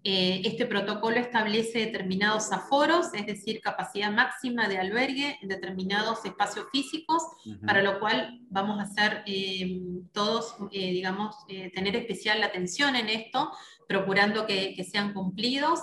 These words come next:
Speaker 1: y que nos permitan llevar nuestras actividades, eh, con total tranquilidad y normalidad para todo el mundo, que es lo que pretendemos, que sea un retorno absolutamente gradual.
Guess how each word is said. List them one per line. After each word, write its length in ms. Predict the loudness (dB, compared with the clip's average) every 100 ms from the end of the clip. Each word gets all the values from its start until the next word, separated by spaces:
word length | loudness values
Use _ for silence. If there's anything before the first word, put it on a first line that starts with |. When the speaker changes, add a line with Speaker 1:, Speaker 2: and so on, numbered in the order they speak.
| -4
Speaker 1:
y 100 | -6
que 100 | -4
nos 140 | -4
permitan 560 | -2 -2 -2 -2 -2 -4 -8 -16 -4
llevar 400 | 0 4 4 2
nuestras 320 | 0 -2 -4
actividades, 720 | -4 -6 -4 2 4 4 2 -4 _ _ _
eh, 260 | 0 0 2
con 300 | 0 2 0
total 500 | 0 2 2 2 -4
tranquilidad 800 | -2 -2 -2 -2 0 4 4 4 0
y 80 |
normalidad 800 | 0 2 0 0 0 2 4 2 0
para 200 | 0 0
todo 200 | -2 -2
el 100 | -2
mundo, 340 | -2 0 0 0
que 120 | -2
es 80 | -2
lo 140 | -2
que 80 | -4
pretendemos, 720 | -4 -2 -2 0 0 -2 -6
que 80 | -10
sea 200 | -6 -2
un 120 | 0
retorno 560 | 0 0 0 2 2 2
absolutamente 1080 | 0 -2 -4 -2 -2 -2 -2 -2 -2 -4 _ 0
gradual. 760 | 4 6 6 4 4 0